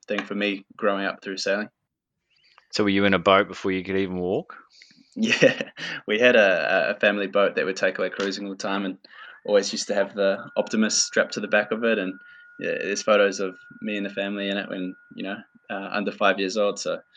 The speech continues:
Speaker 1: it's, it's, it started pretty young.
Speaker 2: W-, was it ever difficult that, um, you were the son of a, of an Olympic medalist and America's Cup skipper? Um, you know,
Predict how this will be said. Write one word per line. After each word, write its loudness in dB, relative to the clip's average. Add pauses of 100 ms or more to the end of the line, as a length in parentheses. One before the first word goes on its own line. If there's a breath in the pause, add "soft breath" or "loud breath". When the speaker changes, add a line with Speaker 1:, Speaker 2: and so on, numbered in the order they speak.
(920 loud breath)
Speaker 1:
it's, -16
it's, -14 (180)
it -6
started 0
pretty -8
young. -4 (1200 loud breath)
Speaker 2:
W-, -16
was 4
it 8
ever 10
difficult 2
that, 0
um, -2
you -6
were 2 (100)
the -8
son -2
of -6
a, -2
of -10
an -4
Olympic -4
medalist -2
and -6
America's -2
Cup -8
skipper? -2 (600 loud breath)
Um, -4
you -4
know, 0